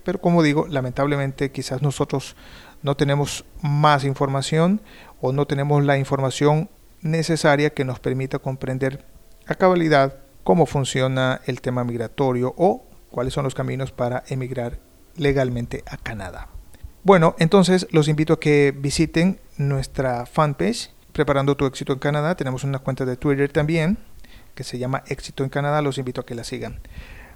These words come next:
Bueno, esta vez vamos a hablar sobre una herramienta en internet muy útil,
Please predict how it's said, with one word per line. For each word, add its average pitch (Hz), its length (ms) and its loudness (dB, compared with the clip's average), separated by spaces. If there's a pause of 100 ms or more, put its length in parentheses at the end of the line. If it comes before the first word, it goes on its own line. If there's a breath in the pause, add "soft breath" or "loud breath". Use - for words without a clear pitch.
Bueno, 180 320 6
esta 202 220 4
vez 220 320 6
vamos 175 300 4
a 180 40 4
hablar 170 300 4
sobre 165 500 4
una 156 280 2
herramienta 147 680 0
en 143 160 -2
internet 143 600 -2
muy 165 240 2
útil, 151 400 -2